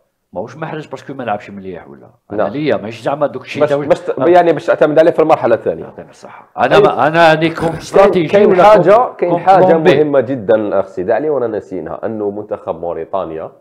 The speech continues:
Speaker 2: إذا الهدف تاعو أنه يتأهل ربما بثلاث نقاط، لأنه نسبة كبيرة أنه يتأهل يعني. راح يبادر بالهجوم.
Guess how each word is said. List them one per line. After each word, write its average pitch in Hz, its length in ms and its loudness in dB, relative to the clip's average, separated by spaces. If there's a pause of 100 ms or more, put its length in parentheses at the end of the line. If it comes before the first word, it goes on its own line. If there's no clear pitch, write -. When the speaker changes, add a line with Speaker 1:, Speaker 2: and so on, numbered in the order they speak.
(260)
Speaker 2:
إذا 90 420 -6 (140)
الهدف 87 300 -6
تاعو 85 260 0
أنه 82 280 -12
يتأهل 80 540 -12 (680)
ربما 90 420 -6
بثلاث 82 420 -12
نقاط، 73 320 -18
لأنه 80 480 -12 (380)
نسبة 95 240 -10
كبيرة 87 260 -4
أنه 113 120 -6
يتأهل 78 480 -10
يعني. - 240 -20 (640)
راح 107 180 -4
يبادر 175 380 2
بالهجوم. 117 460 -2